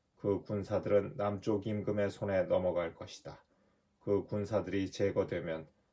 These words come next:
남쪽 임금은 마음이 우쭐해져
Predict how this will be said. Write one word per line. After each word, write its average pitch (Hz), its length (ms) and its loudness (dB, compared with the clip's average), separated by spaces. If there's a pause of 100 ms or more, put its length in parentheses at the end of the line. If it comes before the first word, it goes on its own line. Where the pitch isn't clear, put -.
(160)
남쪽 95 480 -2
임금은 98 500 -2
마음이 101 440 4
우쭐해져 98 840 0